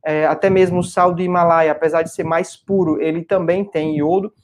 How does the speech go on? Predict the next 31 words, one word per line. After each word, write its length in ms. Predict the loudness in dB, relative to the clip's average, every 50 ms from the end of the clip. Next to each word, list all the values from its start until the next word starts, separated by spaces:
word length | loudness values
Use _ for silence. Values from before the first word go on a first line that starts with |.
| _ _ _ _
Então, 560 | -12 -12 -4 0 0 2 2 2 2 0 0 -2
é, 320 | 0 2 4 6 6 6
a 60 | 6
única 500 | 4 4 2 0 0 0 0 0 0 -2
certeza 500 | 0 0 -2 -4 -2 0 0 0 0 0
que 120 | -4 -6 -8
você 200 | -8 -6 -6 -6
tem 220 | -6 -6 -6 -8
de 80 | -8 -10
estar 340 | -12 -12 -8 -4 -2 -2 -2
ingerindo 460 | 0 0 0 0 0 -2 -4 -6 -8
sal 320 | -6 -4 0 0 0 0
sem 320 | -2 -4 -4 -2 -2 0 2
iodo 380 | 4 4 4 4 2 -2 -4
é 160 | -2 0 0
exatamente 580 | 0 0 0 -2 -2 -2 -2 -2 -2 -4 -4 -6
cloreto 340 | -4 -2 0 0 -2 -4 -10
de 80 | -16
sódio, 440 | -16 -8 -2 0 0 0 0 -2 -8
sem 260 | -12 -10 -8 -4 -4
nada 300 | -2 0 0 0 0 -2
de 160 | -4 -4 -6 -4
iodo, 340 | -2 0 0 0 -2 -6 -12 _ _ _ _ _
né? 160 | -10 -10 -10 _ _ _ _ -18 -10
É, 160 | -6 -4 -2
realmente 380 | 0 0 0 0 0 -2 0 0
é 60 | 0
essencial 640 | 0 0 -2 -4 -4 -2 0 2 2 4 2 2 0
pra 340 | 0 2 2 4 4 4 4
você, 340 | 2 0 -2 -2 -2 -2 -2 0 -2 -4 -6
você 420 | -6 -6 -4 0 2 2 2 2